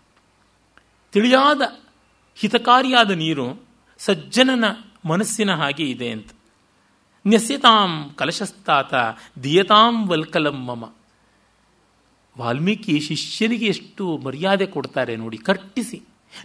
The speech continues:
"ನ್ಯಸ್ಯತಾಂ ಇಡೋಣವಾಗಲಿ, ದೀಯತಾಂ ಕೊಡೋಣವಾಗಲಿ." ಡಿ ವಿ ಜಿಯವರು ನೋಡೋಣವಾಗಲಿ,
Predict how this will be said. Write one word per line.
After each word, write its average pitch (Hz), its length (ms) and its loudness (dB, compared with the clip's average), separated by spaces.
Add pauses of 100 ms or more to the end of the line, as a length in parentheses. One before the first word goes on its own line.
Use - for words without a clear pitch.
"ನ್ಯಸ್ಯತಾಂ 180 720 2
ಇಡೋಣವಾಗಲಿ, 139 920 2 (280)
ದೀಯತಾಂ 185 580 2
ಕೊಡೋಣವಾಗಲಿ." 139 760 0 (520)
ಡಿ 156 100 0
ವಿ 226 140 2
ಜಿಯವರು 220 580 0 (360)
ನೋಡೋಣವಾಗಲಿ, 143 880 2